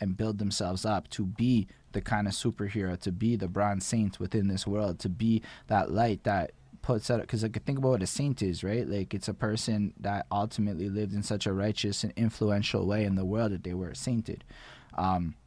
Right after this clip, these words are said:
so it's cool to me. Uh,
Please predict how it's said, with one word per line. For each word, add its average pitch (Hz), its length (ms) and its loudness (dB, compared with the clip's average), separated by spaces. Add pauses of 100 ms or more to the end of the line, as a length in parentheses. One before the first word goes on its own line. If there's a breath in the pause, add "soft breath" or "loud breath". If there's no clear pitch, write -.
(760)
so 113 220 0
it's 101 140 -2
cool 110 300 0 (380)
to 107 100 -4
me. 92 220 -2 (360 loud breath)
Uh, 98 520 0